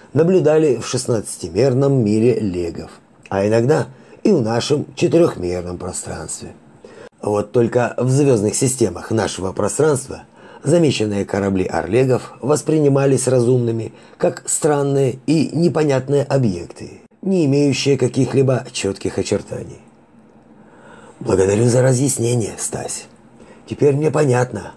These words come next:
о ком говорили ушедшие разумные. Не буду тебя больше отвлекать от дел.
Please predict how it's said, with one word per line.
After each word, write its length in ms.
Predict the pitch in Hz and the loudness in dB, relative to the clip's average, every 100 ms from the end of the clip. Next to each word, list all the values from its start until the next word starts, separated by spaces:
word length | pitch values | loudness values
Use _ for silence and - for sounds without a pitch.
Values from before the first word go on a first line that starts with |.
| _ - | _ -6
о 140 | 117 | -6
ком 260 | 110 110 90 | 0 0 0
говорили 540 | 80 - 101 123 131 | -8 -6 0 2 2
ушедшие 600 | - 113 - 98 - 107 | 0 -2 -2 -4 -2 0
разумные. 580 | 104 90 87 71 - - - - - - - - - - | 0 -2 -6 -12 -14 -18 -20 -20 -20 -20 -20 -20 -14 0
Не 120 | 135 | 2
буду 240 | 190 170 | 4 2
тебя 240 | - 101 95 | 0 -2 2
больше 320 | 110 104 104 | 2 0 -2
отвлекать 640 | 107 - 107 - - - - | -6 -4 -4 -4 -8 -10 -8
от 220 | - 82 | -8 -8
дел. 280 | 73 76 | -10 -12